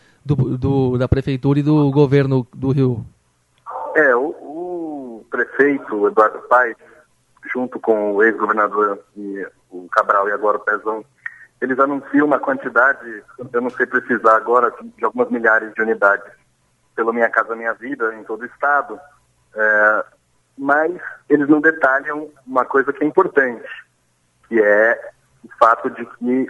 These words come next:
Speaker 2: a maior parte dessas casas, dessas unidades habitacionais do Minha Casa Minha Vida, não são destinadas às famílias mais carentes, né, que têm um salário, a, a, desculpa, a renda média familiar,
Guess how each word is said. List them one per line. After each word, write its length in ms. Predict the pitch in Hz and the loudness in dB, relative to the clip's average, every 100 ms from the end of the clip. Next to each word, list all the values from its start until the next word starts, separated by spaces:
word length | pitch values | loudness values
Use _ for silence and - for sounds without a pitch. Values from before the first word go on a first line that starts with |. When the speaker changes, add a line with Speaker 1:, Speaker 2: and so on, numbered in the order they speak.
| - | -2
Speaker 2:
a 100 | 110 | 0
maior 240 | 117 151 | 2 2
parte 380 | 147 123 107 - | 2 2 2 -2
dessas 260 | 156 - - - | -4 0 0 2
casas, 420 | 135 156 143 107 - _ | 4 4 2 -4 -20 _
dessas 160 | 110 - | -14 -10
unidades 380 | 110 107 107 107 | -8 0 0 2
habitacionais 600 | 110 110 104 110 110 107 | 0 0 -2 2 2 2
do 100 | 147 | 0
Minha 200 | 147 123 | -2 -2
Casa 280 | 127 110 113 | 0 0 0
Minha 220 | 113 110 | -2 -4
Vida, 440 | 104 127 131 117 - _ _ _ _ - | -4 -4 -2 -2 -4 _ _ _ _ -6
não 420 | 240 139 170 - | -2 0 -2 -4
são 480 | - 135 143 156 151 - _ | 0 0 0 -4 -6 -12 _
destinadas 640 | 151 151 160 131 135 147 | -6 0 2 4 4 0
às 140 | 147 143 | -2 -2
famílias 340 | 151 139 151 | -4 -4 -4
mais 160 | 147 147 | -2 -2
carentes, 480 | 175 143 135 123 - _ _ _ | 0 -2 -4 -8 -20 _ _ _
né, 180 | 101 113 | -10 -10
que 140 | - - | -8 -6
têm 160 | 107 | -4
um 80 | 107 | 2
salário, 500 | 113 107 107 117 117 - _ _ - | 4 4 4 2 -6 -10 _ _ -4
a, 240 | 107 110 110 | 0 0 0
a, 20 | |
desculpa, 420 | 104 - 117 107 | -4 -4 0 0
a 40 | 101 | 0
renda 720 | 113 131 123 110 104 98 92 _ _ _ _ _ - | -2 0 2 2 0 -6 -12 _ _ _ _ _ -6
média 680 | 110 110 110 110 101 101 - - | 0 2 4 4 4 2 -4 -2
familiar, 600 | 120 113 113 113 113 | -2 -2 2 4 4